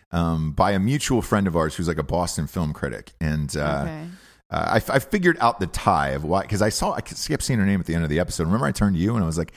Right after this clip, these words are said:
Speaker 1: "I fucking know her.
Speaker 2: Yeah, yeah, yeah.
Speaker 1: I'm friends with her," and I was, we're Twitter bros or whatever, right? And, uh, it turns out there was a, um, <clears throat> a film critic in Boston who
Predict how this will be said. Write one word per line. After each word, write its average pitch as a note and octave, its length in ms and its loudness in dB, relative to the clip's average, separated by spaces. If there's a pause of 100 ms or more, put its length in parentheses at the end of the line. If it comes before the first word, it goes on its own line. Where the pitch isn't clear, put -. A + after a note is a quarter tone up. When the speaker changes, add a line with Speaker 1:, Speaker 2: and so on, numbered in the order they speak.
(140)
Speaker 1:
"I - 40 -18
fucking - 340 -4
know F#2+ 160 2
her. - 160 -4
Speaker 2:
Yeah, F3+ 220 0
yeah, E3 160 -6 (100)
yeah. D3+ 140 -2
Speaker 1:
I'm - 40 -8
friends A3 240 2
with F2 100 -2
her," - 120 -6
and C#2 100 -4
I E2+ 60 2
was, F2 180 0
we're F#2+ 440 0 (420)
Twitter F2 320 2
bros C#2 380 -2
or D2 40 0
whatever, C#2 320 -2
right? F2+ 300 2
And, F2+ 300 2
uh, E2+ 240 2 (260)
it A#2+ 100 -4
turns F3+ 440 0
out F2+ 420 0 (380)
there A2+ 100 4
was C3 140 2
a, A#2 80 4 (120)
um, F#2+ 880 0
<clears throat> - 40 -6
a G2 120 4
film C#3+ 240 0
critic A2 260 2
in F2+ 80 2
Boston F#2+ 420 2
who E2+ 420 0